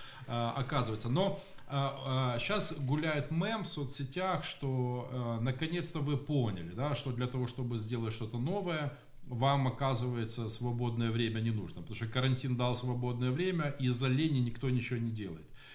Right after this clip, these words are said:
Э, ну, э, то есть это так. И поэтому для меня вот вопрос, а уловит ли тело Христа, может быть, тот месседж, который Бог хотел им донести, вот, э, используя, в частности, этот карантин, э,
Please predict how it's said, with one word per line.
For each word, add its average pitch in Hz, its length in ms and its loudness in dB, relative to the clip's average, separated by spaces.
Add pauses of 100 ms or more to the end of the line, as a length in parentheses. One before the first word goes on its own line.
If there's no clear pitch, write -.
(180)
Э, 107 180 -8
ну, 190 300 2
э, 127 140 -6 (360)
то 120 100 0
есть 110 120 0
это 113 220 -2
так. 98 320 -4 (260)
И 123 80 -2
поэтому 151 720 -2
для 139 140 2
меня 165 240 0
вот 170 160 0
вопрос, 143 580 -2
а 139 500 2 (520)
уловит 165 720 0
ли 131 120 2
тело 127 380 0
Христа, 147 560 -4
может 120 340 0
быть, 110 220 -6
тот 113 200 -6
месседж, 117 640 -2
который 110 360 -4
Бог 110 400 -2
хотел 107 420 -4
им 95 100 -6
донести, 101 840 -4 (400)
вот, 98 320 -10
э, 98 140 -8 (380)
используя, 127 720 2
в - 40 -10
частности, 98 500 -6
этот 95 300 -10
карантин, 107 640 -6
э, 101 200 -6